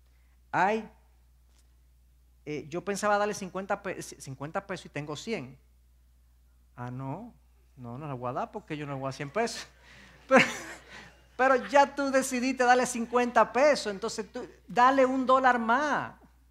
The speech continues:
Dale un dólar más ya. O sea, quédate tú, que se quede él con la de vuelta, <laughs> no tú.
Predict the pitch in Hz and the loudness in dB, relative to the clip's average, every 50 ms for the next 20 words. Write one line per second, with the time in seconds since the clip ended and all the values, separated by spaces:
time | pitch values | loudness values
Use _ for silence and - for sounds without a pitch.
0 | _ _ _ _ _ _ 160 196 214 240 247 247 247 240 226 240 233 240 233 233 | _ _ _ _ _ _ -2 0 0 0 0 -4 -6 -4 -2 -2 0 0 0 0
1 | 226 226 226 247 254 233 196 214 226 247 233 156 - - - 214 196 196 196 - | -2 -2 -4 -4 -4 -6 -6 -4 -4 -4 -4 -4 -6 -8 -6 -4 -4 -4 -4 -4
2 | - 240 247 269 269 - 233 240 - - 226 - - 214 196 220 - - 247 240 | -4 -2 -2 -2 -2 -2 -6 -8 -10 -16 -14 -10 -10 -8 -8 -8 -8 -8 -8 -6
3 | 247 247 240 - 247 240 233 226 226 208 208 240 254 240 - 214 208 185 - 247 | -6 -6 -6 -4 -2 -2 0 0 -2 -2 -2 -2 -2 -2 -2 -4 -4 -4 -4 -6
4 | 247 - - - 240 294 330 330 302 240 175 147 123 | -6 -6 -8 -8 -6 -4 -4 -2 -2 -2 -4 -6 -8